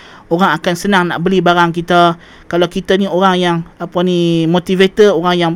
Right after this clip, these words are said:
banyak bercakap, penceramah, maka orang akan tertarik dengan apa yang kita bagi tahu, penyampaian kita, ya. Kita boleh mempengaruhi orang. Kita boleh mempengaruhi orang lain, dia berkata, bila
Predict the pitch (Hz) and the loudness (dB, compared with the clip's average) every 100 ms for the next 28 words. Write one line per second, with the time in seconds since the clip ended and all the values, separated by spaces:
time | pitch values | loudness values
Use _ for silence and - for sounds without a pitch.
0 | - 170 190 180 175 180 - 202 - 180 | -4 -4 -2 -4 -4 -4 0 -2 -2 -4
1 | 190 196 220 233 - - - - 170 170 | 0 0 2 -2 -6 -20 -20 -10 -8 -2
2 | 170 185 190 170 190 185 180 196 220 175 | -2 0 -2 -2 -4 -2 0 2 2 0
3 | 175 175 165 160 202 185 175 190 170 170 | -2 -2 -4 -6 -4 -4 -6 -4 -2 -2
4 | 180 175 175 175 175 175 170 180 175 165 | -4 0 2 2 0 -2 0 0 0 -2
5 | 180 180 175 170 180 - _ _ _ _ | -2 2 4 2 -2 -16 _ _ _ _
6 | 170 254 - _ _ _ - 202 254 220 | -2 -2 -4 _ _ _ -10 0 2 4
7 | 320 254 247 240 247 247 320 320 277 196 | 4 4 2 0 2 4 8 6 6 2
8 | 160 - - 190 226 202 220 202 196 196 | 0 -6 -12 -6 -2 0 2 0 -2 -4
9 | 208 214 226 - 196 196 262 247 214 208 | 0 0 0 0 2 4 4 2 -2 -4
10 | 196 294 330 - - - - 214 269 285 | 0 0 0 -8 -20 -16 -6 0 2 2
11 | 311 | 0